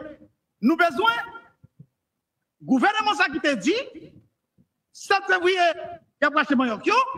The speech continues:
eh bien nous-mêmes, nous allons rejoindre, l'autre nous rejoindre nous tous, pour nous faire lever campé généralisé dans quatre pays, et où est-ce que ça passe? Là nous-mêmes, nous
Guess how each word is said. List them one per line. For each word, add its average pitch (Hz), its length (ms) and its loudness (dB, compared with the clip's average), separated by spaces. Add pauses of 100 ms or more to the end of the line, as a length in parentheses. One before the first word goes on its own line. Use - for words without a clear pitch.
(720)
eh 226 60 -4
bien 269 120 2
nous-mêmes, 294 720 -2 (760)
nous 247 100 2
allons 370 420 0 (160)
rejoindre, 311 520 0 (600)
l'autre 359 340 2
nous 349 160 2
rejoindre 254 220 2
nous 254 80 -2
tous, 523 560 -2 (340)
pour 403 100 -2
nous 392 80 -8
faire 359 160 2
lever 381 320 0
campé 339 320 0
généralisé 370 760 0 (240)
dans 277 220 2
quatre 370 400 -2
pays, 294 240 2 (1120)
et 370 60 4 (420)
où 285 220 0
est-ce 359 80 0
que 349 60 -14
ça 349 100 2
passe? 359 300 0 (1600)
Là 359 200 2 (240)
nous-mêmes, 330 540 0 (240)
nous 269 100 2